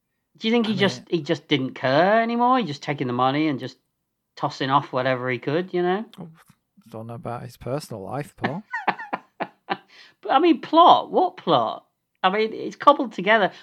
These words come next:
Speaker 1: Whatever plot there is, is cobbled together from other movies, isn't it? Let's face it.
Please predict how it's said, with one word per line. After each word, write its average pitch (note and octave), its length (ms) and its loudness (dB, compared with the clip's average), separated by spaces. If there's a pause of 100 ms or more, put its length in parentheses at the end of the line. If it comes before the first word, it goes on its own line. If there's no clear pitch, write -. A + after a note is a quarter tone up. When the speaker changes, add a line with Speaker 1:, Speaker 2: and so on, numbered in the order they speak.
Speaker 1:
Whatever A3+ 240 2
plot G3+ 320 2
there D#3+ 160 4
is, D#3+ 120 0
is A#2+ 120 -10
cobbled C3+ 320 -8
together C3 300 -8
from B2 260 -10
other C3 240 0
movies, C#3 500 0
isn't D#3 220 -6
it? - 180 -16
Let's C#3+ 200 -6
face C3 340 -6
it. - 200 -20